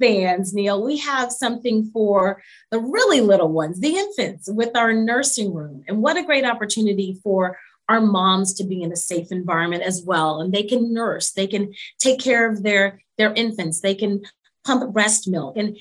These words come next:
and it's an environment that's great for them. It's very soothing for the infants, of course, but everything that you would need, every amenity that you could think of, from, from bottle warmers to nursing pads to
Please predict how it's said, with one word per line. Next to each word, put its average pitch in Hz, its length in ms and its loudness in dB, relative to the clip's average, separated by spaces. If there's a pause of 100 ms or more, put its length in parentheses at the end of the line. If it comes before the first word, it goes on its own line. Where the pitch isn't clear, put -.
(160)
and 254 120 4
it's 254 120 4
an 277 100 4
environment 294 560 4
that's 294 220 -6
great 277 300 -2
for 277 120 -2
them. 247 320 0
It's 170 140 -8
very 277 320 2
soothing 269 640 0
for 262 160 2
the 262 140 2
infants, 262 420 -2
of 262 160 -8
course, 254 400 0 (320)
but 240 320 2
everything 359 540 4
that 285 160 2
you 269 180 2
would 277 160 0
need, 208 400 0 (240)
every 302 320 0
amenity 262 420 0
that 220 140 -2
you 220 140 -2
could 220 160 -6
think 185 180 -4
of, - 200 -8 (140)
from, 190 300 -2 (240)
from 180 220 -8
bottle 302 400 2
warmers 262 800 2
to 196 200 0
nursing 262 560 0
pads 226 540 -2
to 185 280 -6